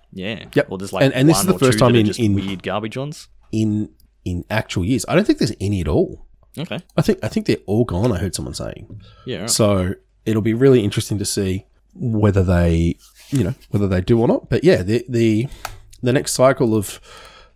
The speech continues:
Speaker 2: of lands is certainly not any of that. So
Speaker 1: Yeah.
Speaker 2: I guess kind of holistically, looking at this list, you know, we, we just went through, I don't know, like, thirty or forty cards or whatever it is.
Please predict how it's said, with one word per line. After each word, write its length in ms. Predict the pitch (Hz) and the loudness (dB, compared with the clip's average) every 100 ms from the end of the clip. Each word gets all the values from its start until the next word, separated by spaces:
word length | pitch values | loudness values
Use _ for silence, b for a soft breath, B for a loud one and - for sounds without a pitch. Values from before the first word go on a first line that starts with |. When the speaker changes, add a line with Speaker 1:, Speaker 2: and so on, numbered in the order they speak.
| - | -6
Speaker 2:
of 100 | 95 | -2
lands 300 | 113 123 104 | 0 0 -2
is 180 | 92 - _ | -6 -8 _
certainly 640 | - - 143 - 120 113 - - - _ _ _ | -6 -2 -2 0 -2 -2 -6 -20 -20 _ _ _
not 380 | 98 90 110 - - | -4 -2 -2 -2 -6
any 180 | 107 | -4
of 80 | 87 | -2
that. 180 | 127 - 294 - | -2 -4 -10 -2
So 340 | 190 196 202 | 4 6 4
Speaker 1:
Yeah. 220 | 196 - - B B B _ _ _ - 165 | 2 -4 -12 B B B _ _ _ -6 -6
Speaker 2:
I 40 | |
guess 260 | - 220 - | -2 -2 0
kind 240 | 220 208 | 2 2
of 260 | 135 - - - | 2 -2 -10 -4
holistically, 800 | - 104 131 - - - - - _ _ - | 2 2 2 0 -2 -2 -8 -12 _ _ 0
looking 240 | 151 160 | 4 4
at 80 | - | 4
this 180 | 120 - | 2 4
list, 320 | 113 104 - | 4 2 2
you 60 | 107 | 0
know, 100 | 92 | 2
we, 140 | 95 | -2
we 140 | - 98 | -2 -2
just 220 | 101 - | -2 -2
went 140 | 87 | -2
through, 220 | - 90 - | -2 -2 -2
I 80 | 101 | -2
don't 100 | 85 | -2
know, 140 | 85 | -4
like, 200 | 87 82 - _ - | -4 -6 -10 _ -20
thirty 560 | - - - - 98 90 | -20 -20 -10 -2 0 0
or 60 | |
forty 240 | - 85 85 | -2 -4 -4
cards 300 | - 92 - | -2 -2 -4
or 40 | |
whatever 260 | 82 - 85 | -8 -8 -6
it 180 | - - | -8 -8
is. 200 | - | -14